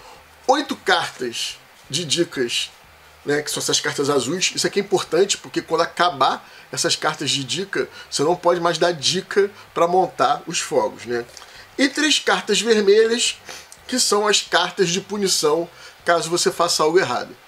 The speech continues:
O objetivo do jogo é você montar essa sequência aqui dos fogos, de um a cinco, de cada cor que tem no jogo, que são cinco cores, que é o branco, o azul, o amarelo, o vermelho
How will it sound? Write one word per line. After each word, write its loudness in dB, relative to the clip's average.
O 4
objetivo 4
do 2
jogo 6
é 4
você 4
montar 0
essa 0
sequência 2
aqui -4
dos 0
fogos, 2
de 0
um 2
a 6
cinco, -2
de 0
cada 2
cor 2
que -6
tem -4
no 0
jogo, 4
que -4
são 4
cinco -2
cores, 0
que 4
é 6
o 4
branco, 4
o 6
azul, 2
o 6
amarelo, 4
o -2
vermelho 2